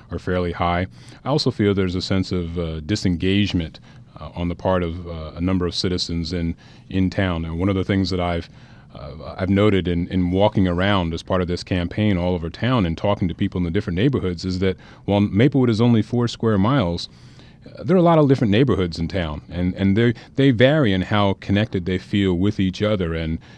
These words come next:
and the degree in which their concerns are being addressed by those on the township committee. So while we're a, a fairly small town, we've got a lot of different neighborhoods in this town.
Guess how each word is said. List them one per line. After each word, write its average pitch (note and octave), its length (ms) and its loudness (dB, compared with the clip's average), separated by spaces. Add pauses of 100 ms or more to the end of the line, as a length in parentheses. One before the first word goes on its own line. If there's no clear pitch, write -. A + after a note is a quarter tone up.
(100)
and F2+ 240 0
the F2 60 -2
degree G2+ 440 2
in F#2+ 120 2
which F#2+ 240 -2
their F#2 340 2 (220)
concerns G2 500 2
are F#2+ 60 0
being F2+ 320 2
addressed F#2+ 420 0
by E2+ 160 -2
those F2 260 -2
on F2 100 0
the F2 60 -2
township A2+ 440 -2
committee. D2+ 340 -8 (300)
So F2+ 160 -2
while F#2 260 2
we're G2+ 260 2
a, E2+ 120 0 (240)
a D#2+ 80 -4
fairly A2+ 280 2
small G#2+ 360 0
town, F2+ 480 -2 (200)
we've F#2+ 140 -2
got F#2+ 80 -2
a E2+ 60 -4
lot F2+ 260 0
of F2 60 -2
different E2+ 240 -2
neighborhoods E2 420 -4
in D#2 120 -4
this D#2 140 -6
town. E2+ 300 -4